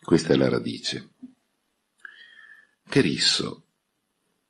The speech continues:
vuol dire predicarlo a livello missionario, parlando di lui solo come morto e risorto. Questo è il kerygma.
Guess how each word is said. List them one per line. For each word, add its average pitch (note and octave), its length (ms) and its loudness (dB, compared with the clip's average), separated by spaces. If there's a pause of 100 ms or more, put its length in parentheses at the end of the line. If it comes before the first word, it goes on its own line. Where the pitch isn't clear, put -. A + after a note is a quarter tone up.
(120)
vuol F2+ 280 6
dire C#2 600 2 (3000)
predicarlo C#2+ 920 6
a D2+ 60 6
livello C2+ 440 4
missionario, B1+ 1300 -2 (800)
parlando E2 600 6
di C2+ 160 4
lui C#2+ 880 4
solo G#2 1000 4
come G2 840 6 (100)
morto - 580 6
e F#2 80 4
risorto. - 840 -4 (720)
Questo - 320 -2
è D2+ 40 4
il - 120 -4
kerygma. - 640 -6